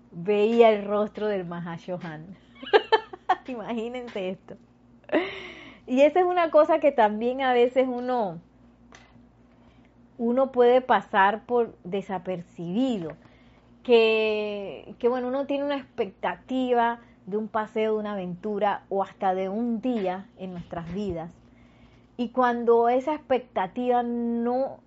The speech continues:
no se cumple o las cosas se dan de otra manera, a veces uno empieza a juzgar la situación,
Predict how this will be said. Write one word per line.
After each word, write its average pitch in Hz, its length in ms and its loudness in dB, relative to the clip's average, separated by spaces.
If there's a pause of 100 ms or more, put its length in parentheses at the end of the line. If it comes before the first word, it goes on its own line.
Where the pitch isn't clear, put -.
(140)
no 233 200 -4
se 262 200 2
cumple 226 640 -2
o 196 120 -6
las 180 120 -8
cosas 240 320 -8
se 226 100 -4
dan 214 240 -2
de 233 60 -2
otra 233 220 -2
manera, 190 480 -6 (300)
a 220 120 2
veces 233 240 0
uno 294 240 0
empieza 285 640 4 (460)
a 226 80 4
juzgar 220 520 2
la 311 180 2
situación, 226 920 -6